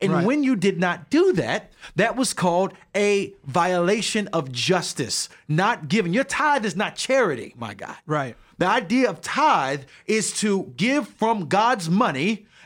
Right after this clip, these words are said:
Speaker 1: a portion to support his work.
Speaker 2: Right.
Speaker 1: And to not do that is to steal,
Speaker 2: Right.
Speaker 1: which is injustice.
Speaker 2: Right.
Speaker 1: It's to steal God's money.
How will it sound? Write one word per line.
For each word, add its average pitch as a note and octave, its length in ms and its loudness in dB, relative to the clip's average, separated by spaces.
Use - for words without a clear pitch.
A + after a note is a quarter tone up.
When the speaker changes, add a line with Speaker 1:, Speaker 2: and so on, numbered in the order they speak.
Speaker 1:
a F#3+ 180 2
portion F#3 680 0
to A#3 160 -2
support A#3+ 560 0
his F#3+ 300 -2
work. F#3+ 580 0
Speaker 2:
Right. D#3 320 -2
Speaker 1:
And G#3+ 200 0
to G#3 120 0
not A3 400 0
do F3+ 220 0
that D#3 280 0
is A3 200 -2
to A3+ 160 -2
steal, E4 800 2
Speaker 2:
Right. D#3 280 -2
Speaker 1:
which D3 200 0
is C#3+ 160 0
injustice. D3 720 -2
Speaker 2:
Right. D3+ 180 -2
Speaker 1:
It's E3+ 100 0
to F3 100 -4
steal F3+ 280 0
God's D3+ 340 -2
money. D#3 300 0